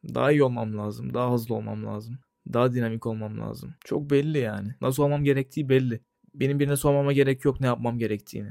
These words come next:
Sen de başka birisine sorma ne yapmam gerekiyor diye. Nereye gitmem gerekiyor deme. Çünkü sen aslında gitmek istediğin yeri biliyorsun. Ama sırf gitmemek için veya zaman kazanmak için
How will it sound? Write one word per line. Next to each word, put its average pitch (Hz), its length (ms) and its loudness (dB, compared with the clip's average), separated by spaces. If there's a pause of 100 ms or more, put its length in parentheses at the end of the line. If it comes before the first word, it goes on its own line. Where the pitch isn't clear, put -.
Sen 131 240 -2
de 127 60 0
başka 127 280 -2
birisine 131 240 -6
sorma 127 420 -2
ne 127 80 -2
yapmam 117 380 0
gerekiyor 107 420 -4
diye. 104 260 -10 (120)
Nereye 120 220 2
gitmem 117 340 -4
gerekiyor 113 420 -2
deme. 117 260 0 (120)
Çünkü 156 220 2
sen 160 360 2
aslında 143 340 0
gitmek 156 240 0
istediğin 135 260 -2
yeri 160 180 6
biliyorsun. 147 420 6 (600)
Ama 156 220 6
sırf 151 560 4 (280)
gitmemek 131 460 0
için - 280 -10 (100)
veya 117 340 -2 (200)
zaman 135 280 -2
kazanmak 117 440 -2
için 156 240 -10